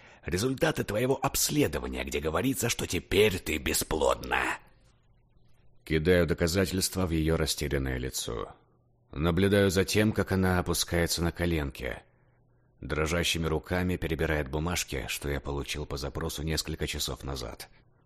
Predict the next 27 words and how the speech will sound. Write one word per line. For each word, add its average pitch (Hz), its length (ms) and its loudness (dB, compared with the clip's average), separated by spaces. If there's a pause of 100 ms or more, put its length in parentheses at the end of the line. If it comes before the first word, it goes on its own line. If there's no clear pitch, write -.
(120)
Поднимает 92 560 4
глаза, 85 500 2 (380)
и 76 100 -2
теперь 98 340 2
я 98 100 6
вижу 95 260 4
ее 92 160 6
истинные 87 540 0
эмоции. 62 520 -2 (420)
Страх, - 640 0 (380)
отчаяние 92 720 2
и 95 140 -8
паника. - 600 -6 (400)
Дышит 120 400 4
часто, - 480 0 (220)
почти - 320 0
задыхается. 87 800 -2 (380)
Она 62 240 -4
даже 65 280 -2
не 78 100 -2
догадывается, 78 800 -4
насколько 62 480 -6
трудно 85 400 -2
себя 57 280 -4
сдерживать, 85 500 -2
чтобы - 420 -6
не 60 320 -8